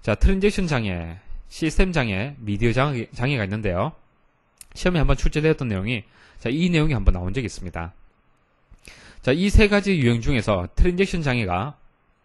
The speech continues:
데이터베이스에 손상을 줄 가능성이 가장 적어요. 왜냐면은 트랜잭션은 작업이 한 단위죠. 어, 하나의 작업이 장애가 발생했다, 했다 하더라도 전체 시스템에는 큰 영향이 없습니다.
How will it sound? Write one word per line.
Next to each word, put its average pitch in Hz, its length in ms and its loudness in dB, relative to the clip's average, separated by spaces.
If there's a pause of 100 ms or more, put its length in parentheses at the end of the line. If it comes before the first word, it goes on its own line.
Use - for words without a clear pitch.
(640)
데이터베이스에 165 680 4
손상을 165 380 2
줄 127 120 0
가능성이 117 360 -2
가장 113 300 -4
적어요. 90 500 -4
왜냐면은 107 560 -2 (560)
트랜잭션은 196 680 4 (320)
작업이 190 380 2
한 160 180 2
단위죠. 110 580 0 (600)
어, 98 200 -2 (240)
하나의 185 320 2
작업이 147 460 0
장애가 135 300 -2
발생했다, 127 540 2
했다 165 300 4
하더라도 117 420 -2 (300)
전체 170 360 2
시스템에는 143 520 2
큰 165 200 0
영향이 113 260 -2
없습니다. 87 520 0